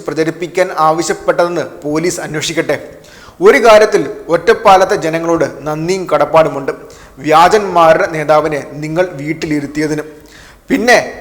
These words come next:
കോൺഗ്രസ് ലീഗ് പ്രവർത്തകരോടാണ്. ഇവനൊക്കെ പടച്ചുവിടുന്ന വ്യാജ പോസ്റ്റർ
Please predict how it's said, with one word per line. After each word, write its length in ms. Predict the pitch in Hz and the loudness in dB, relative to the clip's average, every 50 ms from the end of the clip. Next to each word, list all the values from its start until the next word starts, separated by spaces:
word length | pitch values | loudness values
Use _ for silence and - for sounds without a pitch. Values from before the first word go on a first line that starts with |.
| - - - - 170 | -18 -18 -8 -2 2
കോൺഗ്രസ് 540 | 175 190 202 220 226 214 262 247 247 247 - - 190 160 156 | 2 4 2 2 0 0 -2 -2 -2 -2 -10 -12 -10 -6 -4
ലീഗ് 240 | 170 190 190 214 180 | -4 -2 -2 0 2
പ്രവർത്തകരോടാണ്. 680 | 170 165 165 156 160 185 170 170 165 156 143 135 135 135 - - - - - - - - - 147 | 4 4 4 2 2 0 0 2 2 2 2 0 -2 -4 -8 -12 -18 -20 -20 -20 -20 -14 -12 -6
ഇവനൊക്കെ 380 | 147 190 208 214 214 214 226 - - - | -2 0 2 2 2 2 0 -4 2 2
പടച്ചുവിടുന്ന 580 | 170 165 180 170 - 220 190 180 170 180 190 175 147 | 2 2 2 -2 -2 -2 -2 -2 -2 0 -2 -2 0
വ്യാജ 260 | 151 151 156 170 175 202 202 202 - | 0 2 2 2 2 0 -2 -2 -2
പോസ്റ്റർ 300 | 160 156 147 - 202 | -2 -2 -2 -2 -6